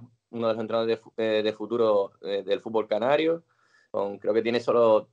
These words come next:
treinta y dos, treinta y tres años y, y, y en su primer año en tercera división ha logrado en un histórico ascender. Un equipo que, que una, una afición que va, que va al campo, que aprieta, un campo súper bonito, espectacular,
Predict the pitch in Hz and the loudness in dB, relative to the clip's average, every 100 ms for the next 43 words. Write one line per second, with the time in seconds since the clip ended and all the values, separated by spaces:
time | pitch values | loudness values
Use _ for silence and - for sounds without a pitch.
0 | _ 95 90 92 101 160 139 110 110 - | _ -12 -6 -4 0 0 -2 -8 -8 -6
1 | 117 135 127 117 110 104 95 85 - 107 | -4 -4 -2 -4 -4 -6 -8 -14 -6 -4
2 | 98 95 92 - _ 98 95 95 92 101 | -4 -4 -6 -8 _ -4 0 0 0 0
3 | 98 107 113 107 113 - 110 107 101 107 | 4 6 4 2 -4 2 4 4 2 2
4 | 104 104 104 104 101 95 - 107 104 - | 4 4 4 4 2 -2 -12 -12 -8 -4
5 | 107 104 101 98 107 139 165 - _ _ | -2 -2 -4 -8 0 0 0 -8 _ _
6 | _ _ _ _ _ - 123 120 131 127 | _ _ _ _ _ -4 -2 0 0 2
7 | 120 120 113 107 101 95 73 - - 98 | 2 2 2 2 0 -4 -8 -14 -6 -4
8 | 95 90 92 113 - 107 110 113 127 120 | -2 -4 -6 -8 -8 -8 -8 -6 -6 -2
9 | 110 123 156 123 107 107 - 127 143 143 | 0 2 2 0 -4 -4 -2 -4 -2 -4
10 | 123 95 110 135 135 143 143 - 104 107 | -2 -4 -2 -2 0 -2 -2 -8 -16 -6
11 | 120 120 120 104 - - 117 107 101 98 | -4 -4 -6 -10 -10 -10 -2 0 0 -2
12 | 117 139 143 - 104 107 104 117 143 | -8 -4 -4 -4 -8 -8 -4 -2 -2